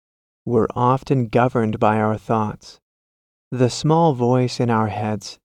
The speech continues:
tells us what to think, what to feel. But by acknowledging that you can shape your own outlook, your own mood,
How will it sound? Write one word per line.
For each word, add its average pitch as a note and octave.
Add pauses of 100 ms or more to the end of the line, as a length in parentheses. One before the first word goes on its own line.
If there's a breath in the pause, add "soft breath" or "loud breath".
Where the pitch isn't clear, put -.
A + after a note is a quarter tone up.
(100)
tells C3
us A#2
what G#2+
to B2+
think, A#2 (400)
what C3
to C3+
feel. - (720)
But A#2
by A2
acknowledging A#2 (240)
that A#2
you B2
can E3
shape C#3
your A#2
own A#2+
outlook, A#2+ (520)
your A#2
own B2
mood, A2+